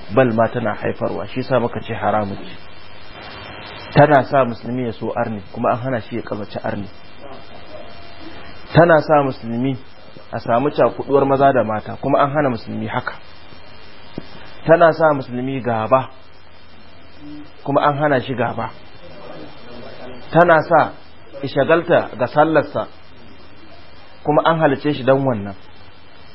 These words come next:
Tana sa ya shiga ta tsiraici. Kaza, kaza, kaza, kaza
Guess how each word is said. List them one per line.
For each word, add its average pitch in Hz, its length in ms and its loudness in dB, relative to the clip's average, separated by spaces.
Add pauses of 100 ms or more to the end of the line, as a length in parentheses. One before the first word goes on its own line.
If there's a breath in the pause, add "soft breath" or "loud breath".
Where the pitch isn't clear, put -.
(120)
Tana 185 340 8
sa 160 280 4 (100)
ya 135 220 -4
shiga 143 260 2
ta 165 120 0
tsiraici. 156 480 -2 (1300)
Kaza, 165 380 4
kaza, 151 300 6
kaza, 131 240 2
kaza 123 220 -2